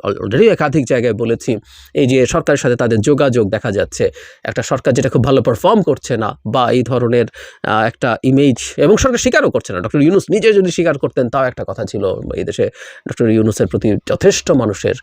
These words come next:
শ্রদ্ধা আছে এবং বিশেষ করে এই বিপদের সময় তিনি যে অবস্থান নিয়েছেন, তো তিনি তো সেটা বলেনও নি। প্লাস, আহ, সরকার এখন যেভাবে পারফর্ম করছে, এটা ট্যাগ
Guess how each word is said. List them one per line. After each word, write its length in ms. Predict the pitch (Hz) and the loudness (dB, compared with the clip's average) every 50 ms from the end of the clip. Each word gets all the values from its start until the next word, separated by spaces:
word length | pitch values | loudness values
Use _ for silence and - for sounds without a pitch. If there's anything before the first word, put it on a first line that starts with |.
| - - - - - _ - - | -14 -20 -20 -20 -18 _ -6 -2
শ্রদ্ধা 380 | - 170 139 117 - - 113 | 0 0 0 0 0 -2 -2
আছে 300 | 90 95 - - - 107 | -4 -2 -4 -2 0 0
এবং 200 | 98 98 101 101 | 2 2 2 2
বিশেষ 220 | 107 107 127 131 - | 2 2 0 2 2
করে 120 | 139 120 | 2 2
এই 60 | 113 | 4
বিপদের 340 | 101 120 127 165 170 156 160 | 4 2 4 2 4 2 2
সময় 220 | - - 131 107 | 0 -2 -4 -4
তিনি 180 | 98 110 101 98 | -2 -2 -2 -2
যে 80 | 98 92 | -2 -2
অবস্থান 320 | 87 - - - - 107 | -2 -2 -6 -8 -6 -6
নিয়েছেন, 260 | 101 95 - 104 101 | -6 -6 -6 -8 -6
তো 100 | - 143 | -4 -4
তিনি 240 | - - 214 220 214 | 0 2 2 2 2
তো 80 | 208 196 | 2 0
সেটা 180 | - 196 190 | 2 2 2
বলেনও 380 | 160 143 180 208 214 180 131 104 | 4 4 4 4 4 4 4 2
নি। 140 | 95 95 - - - - - - - | 2 0 -2 -4 -10 -18 -18 -12 -2
প্লাস, 500 | - 175 180 - - - - - - - | 0 0 0 0 -2 -6 -8 -8 -2 0
আহ, 160 | 165 143 139 143 | 2 2 2 2
সরকার 300 | - 160 143 - 156 151 | 0 -2 -2 0 0 0
এখন 160 | 139 165 147 | 0 0 2
যেভাবে 500 | 139 151 131 147 135 135 127 123 117 98 - | 2 2 2 2 2 4 4 4 2 0 -2
পারফর্ম 360 | - 110 - - 175 208 208 170 | -6 -6 -2 0 2 2 2 2
করছে, 340 | - 139 113 - - 123 | 2 0 -2 0 -2 -2
এটা 380 | 107 - 98 120 - 139 113 110 - - | -2 -2 -2 -2 -2 0 -2 -2 -2 -4
ট্যাগ 220 | - 151 151 165 | -2 -2 0 0